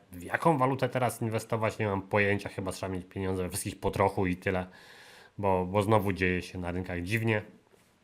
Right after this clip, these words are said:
W teorii Amerykanie mówią, że chcą osłabiać swojego dolara. Chińczycy już osłabiają swojego, swoją walutę, więc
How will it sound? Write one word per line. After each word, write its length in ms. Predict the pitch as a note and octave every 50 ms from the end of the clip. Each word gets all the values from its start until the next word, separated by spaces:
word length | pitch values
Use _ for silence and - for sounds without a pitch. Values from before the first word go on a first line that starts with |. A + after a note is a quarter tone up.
| - _ _ _ _ _ _ _ _ _ _ - - -
W 80 | -
teorii 340 | - A#2+ A2 A2 G#2+ G#2+ G#2
Amerykanie 480 | G#2 F#2+ F#2+ G2 G2 - G#2 G2+ G2+ G2
mówią, 260 | G2 F#2+ G2 F#2+ F#2+
że 80 | F#2 F#2
chcą 220 | - - F#2 G2
osłabiać 340 | G2 - - G#2 G2 F#2 F#2
swojego 440 | - - - G2+ F#2 F#2 F#2 F#2+ F2+
dolara. 440 | F2+ E2+ F2 F#2 G#2 A2 A2 G#2 - - - - - - - - - - - - - - - _ _ _ _ _ _ _ _
Chińczycy 440 | - - A2 G2 - A#2 - - F#2+
już 240 | F#2+ A2+ A#2+ A#2 C3
osłabiają 500 | A#2 - A#2 G2+ F#2 G2+ F#2+ F#2 F#2+ F#2
swojego, 480 | - - - G2 F#2 G2 G#2+ A2 A#2
swoją 320 | - - - A#2 A#2+ A#2+ A#2
walutę, 500 | A#2 A#2 A#2 A#2 A#2 - A2+ A2 G#2+ G2+
więc 600 | G2 G2 F#2+ F#2+ F#2+ F#2 - - - - -